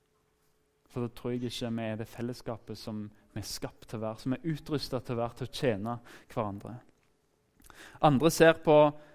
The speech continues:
Salem som et slagskip, der det er skipet selv som skal drive slaget. Det skal være inn i krigen, det skal være nært frontlinja,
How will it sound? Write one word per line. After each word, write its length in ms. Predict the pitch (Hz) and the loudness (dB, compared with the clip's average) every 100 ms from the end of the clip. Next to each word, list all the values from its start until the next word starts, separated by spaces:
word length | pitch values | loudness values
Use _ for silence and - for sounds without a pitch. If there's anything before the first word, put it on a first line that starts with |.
| - | -10
Salem 380 | - 139 147 151 | 4 6 6 2
som 160 | 143 139 | 2 0
et 80 | - | 0
slagskip, 720 | - 113 113 - 143 - - - - _ _ _ _ _ _ _ _ - - - | 0 0 0 -4 -6 -8 -16 -20 -20 _ _ _ _ _ _ _ _ -20 -4 6
der 320 | 131 127 - - - | 8 6 0 -20 0
det 140 | 139 | 2
er 80 | 139 | 2
skipet 460 | - 165 170 - 151 | 0 -2 -4 -6 -6
selv 400 | - 147 143 156 | -2 2 2 0
som 140 | - 143 | -4 -2
skal 160 | 131 | -2
drive 300 | 123 120 123 - | 0 0 -2 -4
slaget. 460 | 127 120 135 117 | 0 0 0 -4
Det 60 | 120 | -4
skal 160 | - 135 | 2 2
være 140 | - - 175 | 0 0 2
inn 140 | 165 170 | 4 2
i 80 | |
krigen, 480 | - 156 165 170 175 - - - - | 2 0 2 -2 -4 -8 -18 -8 -4
det 120 | 131 | 0
skal 240 | 143 127 | 4 4
være 260 | 131 135 151 | 6 2 2
nært 600 | 143 139 135 165 - - | 2 6 6 4 -2 -6
frontlinja, 640 | - 143 - 165 170 170 | -2 0 0 -2 0 -2